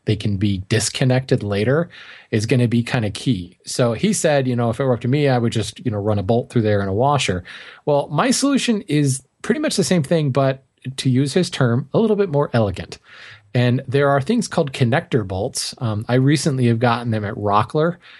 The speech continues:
and they're essentially, um, uh, Allen, uh, Allen bolts with, uh, two heads. And one is a female thread, one is a male thread, and they come together, and you, you can either recess that head or you can leave it proud of the surface.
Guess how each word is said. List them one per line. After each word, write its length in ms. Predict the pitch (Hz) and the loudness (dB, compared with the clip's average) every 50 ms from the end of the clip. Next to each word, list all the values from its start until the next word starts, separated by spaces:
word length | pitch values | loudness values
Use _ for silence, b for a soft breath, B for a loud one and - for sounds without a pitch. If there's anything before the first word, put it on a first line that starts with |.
| B B B B | B B B B
and 180 | 131 120 120 120 | 0 0 2 2
they're 140 | 127 123 | 2 2
essentially, 840 | 131 131 - - 202 185 - - 160 147 151 143 139 139 135 131 131 131 | 2 0 0 0 -2 0 0 0 0 2 2 2 2 2 2 0 0 -2
um, 560 | - 113 113 110 107 110 107 101 98 98 - - - - _ - | -2 -2 -2 0 -2 -2 -4 -6 -6 -10 -16 -20 -20 -12 _ -2
uh, 280 | 113 110 101 98 - - _ _ _ - | -2 0 0 -2 -6 -8 _ _ _ -2
Allen, 460 | 139 160 170 160 139 113 98 90 87 - _ _ _ _ _ _ _ _ - | 0 2 4 4 2 2 0 -2 -6 -10 _ _ _ _ _ _ _ _ -8
uh, 180 | 113 104 104 - | -8 -8 -6 -2
Allen 280 | 131 151 175 160 127 110 | 0 2 2 4 2 2
bolts 460 | 104 98 98 - - - - - - - - - | 0 -2 -2 -4 -6 -8 -12 -12 -14 -16 -12 -6
with, 340 | 110 110 110 104 101 - - | -2 -2 0 0 -2 0 0
uh, 220 | 113 104 101 95 92 - | 0 0 0 -2 -4 -2
two 160 | - 175 156 | 0 2 2
heads. 400 | 135 135 92 85 85 - - - b b b b b b b b | 4 2 0 -2 -4 -10 -12 -12 b b b b b b b b
And 280 | 113 107 101 98 98 117 | -2 0 0 0 -2 -2
one 280 | - 101 117 127 131 | -4 -2 0 0 0
is 100 | 135 123 | 2 2
a 60 | 135 131 | 0 0
female 380 | - - 131 127 127 127 123 | 0 0 0 2 2 0 0
thread, 260 | - - 123 120 117 | 0 0 0 0 0
one 180 | 110 107 110 110 | 0 0 -2 0
is 80 | 113 107 | 0 0
a 40 | 107 | 0
male 260 | 110 123 131 135 143 | 0 2 2 0 0
thread, 380 | 135 - 139 131 127 131 127 117 | -2 -2 -2 0 2 2 0 0
and 140 | 107 104 | 0 -2
they 100 | 104 104 | -2 -2
come 220 | 98 - 123 123 117 | 0 0 0 0 0
together, 400 | 117 98 117 113 113 135 147 143 | 0 0 0 0 2 2 2 0
and 120 | 113 101 | 0 0
you, 180 | 104 104 104 120 - - | -2 -2 -4 -6 -6 -4
you 140 | 117 113 110 | -2 -2 -2
can 160 | - 117 107 104 | 0 -2 -2 -2
either 240 | 104 107 104 107 | -2 -2 -2 -2
recess 600 | 95 92 101 107 110 110 - - 135 135 131 - | -2 0 0 0 0 0 0 0 0 0 0 -2
that 180 | - 160 147 143 | -2 -2 -2 0
head 360 | 139 156 151 160 160 180 175 B B B B B B - | 0 0 0 0 0 -2 -4 B B B B B B -2
or 120 | 107 101 | 0 0
you 80 | 101 92 | 0 0
can 140 | 95 113 104 | 0 0 0
leave 140 | 107 110 104 | 0 0 0
it 100 | 110 - | -2 -4
proud 280 | - - 120 113 117 117 | -2 -2 0 2 2 0
of 60 | 101 | 0
the 80 | 104 | -2
surface. 520 | 98 - 139 143 139 - 180 175 - - | -4 -2 -2 -2 0 0 0 -2 -2 -4